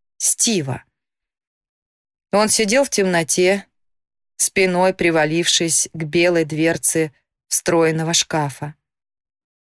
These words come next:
На подъездной аллее машины не было,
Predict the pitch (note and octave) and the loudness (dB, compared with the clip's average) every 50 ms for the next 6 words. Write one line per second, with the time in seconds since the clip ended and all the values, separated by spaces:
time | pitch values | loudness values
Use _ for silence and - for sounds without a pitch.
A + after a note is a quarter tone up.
0 | _ _ _ _ _ _ _ _ _ _ _ _ _ _ _ _ _ _ _ _ | _ _ _ _ _ _ _ _ _ _ _ _ _ _ _ _ _ _ _ _
1 | _ _ - G3 F#3+ F#3+ G3+ F#3+ F#3 F#3 G3+ G3 F#3 F3+ G3 G3+ G3+ G3 F#3+ F#3 | _ _ -2 -2 -2 0 0 0 0 0 0 0 0 0 0 2 2 2 4 2
2 | F#3 F#3 G3 G#3+ G#3+ G3+ F3+ E3 D#3+ - _ _ _ _ _ _ _ _ _ _ | 2 2 2 2 2 2 2 0 -2 -4 _ _ _ _ _ _ _ _ _ _
3 | - F#3 F#3+ F#3 - - G#3 G#3 G#3 G3+ G3+ A3 B3 B3 F3 E3 D3+ D3 C#3+ C#3+ | -2 0 2 2 2 0 0 0 -2 -2 0 0 0 0 -2 -2 -4 -4 -4 -6
4 | C#3 | -8